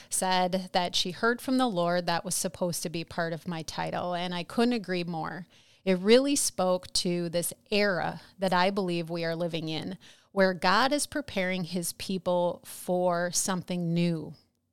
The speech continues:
for something fresh, that even those who may not yet have complete faith in Jesus, they are hungry for a new, uh,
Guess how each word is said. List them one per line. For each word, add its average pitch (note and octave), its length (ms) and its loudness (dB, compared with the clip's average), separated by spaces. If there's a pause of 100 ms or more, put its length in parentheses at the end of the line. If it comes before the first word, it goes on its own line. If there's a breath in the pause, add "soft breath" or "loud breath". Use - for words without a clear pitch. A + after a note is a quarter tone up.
for F#3 140 -6
something F3+ 480 -4
fresh, - 840 -8 (560 loud breath)
that F#3 540 6
even C4 400 6
those F3+ 400 2
who F#3+ 180 0
may F#3 320 4
not F3+ 380 2
yet F3 400 2
have E3+ 460 0
complete F#3+ 460 -4
faith E3 320 -2
in E3+ 120 -4
Jesus, F3 640 -2 (340 loud breath)
they A3 220 6
are C#4 200 6
hungry A3 760 -2
for F3+ 260 -2
a E3 80 0
new, A#3 680 2 (180)
uh, E3+ 300 -2